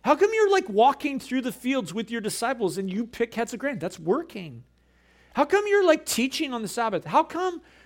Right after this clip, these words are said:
your, your, your followers aren't fasting? What is going on here?" And, and Jesus, what did Jesus say to the Pharisees and the teachers of the law? He said, "My Father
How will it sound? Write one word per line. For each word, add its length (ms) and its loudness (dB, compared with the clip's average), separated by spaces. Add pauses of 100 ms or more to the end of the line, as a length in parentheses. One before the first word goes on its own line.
(160)
your, 300 -2
your, 220 -4 (400)
your 160 -2
followers 580 4
aren't 220 -4
fasting? 640 -6 (320)
What 180 4
is 180 4
going 320 0
on 240 -4
here?" 160 0
And, 240 -6
and 160 -2
Jesus, 500 -2
what 120 0
did 160 0
Jesus 420 -6
say 320 -2
to 140 -10
the 80 -10
Pharisees 480 -6
and 100 -10
the 60 -8
teachers 340 -14
of 60 -10
the 60 -8
law? 120 -2
He 140 -10
said, 360 -8 (1040)
"My 140 -2
Father 560 -4